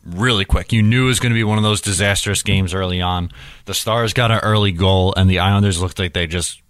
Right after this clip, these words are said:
couldn't do anything after that. Uh, all night long, it looked like they just, whatever they tried offensively,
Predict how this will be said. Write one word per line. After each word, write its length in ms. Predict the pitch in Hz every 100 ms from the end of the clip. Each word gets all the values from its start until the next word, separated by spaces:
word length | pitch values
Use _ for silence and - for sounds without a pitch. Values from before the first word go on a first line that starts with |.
| _
couldn't 260 | - 101 92
do 160 | 90
anything 340 | 82 82 87 85
after 280 | 80 - 82
that. 240 | 82 82 - - _
Uh, 260 | - 78 80
all 160 | 90 117
night 200 | 120 113
long, 440 | 107 110 110 104 101
it 120 | 98
looked 360 | 98 - _
like 400 | 107 98 95 - - - - - _ -
they 140 | 90
just, 320 | 87 85 -
whatever 440 | 92 95 98 104 107
they 120 | 101
tried 380 | - 101 98 95
offensively, 760 | 90 104 95 95 82 92 90